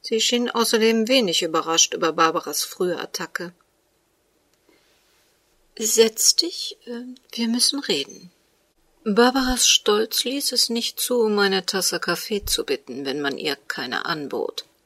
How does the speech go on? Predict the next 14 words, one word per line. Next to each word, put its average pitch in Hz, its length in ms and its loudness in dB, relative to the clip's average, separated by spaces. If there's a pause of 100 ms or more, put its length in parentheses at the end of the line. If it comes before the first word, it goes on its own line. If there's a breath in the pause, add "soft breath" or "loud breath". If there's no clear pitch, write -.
(840)
Und 190 120 -2
es 175 140 0
sah 170 140 0
nicht - 260 -4
so - 100 0
aus, 147 240 0
als - 200 -6
ob - 140 -4
sie - 140 -4
zu - 140 -2
einem 135 240 -6
Frühstück - 600 -4
eingeladen 127 680 -8
würde. - 380 -10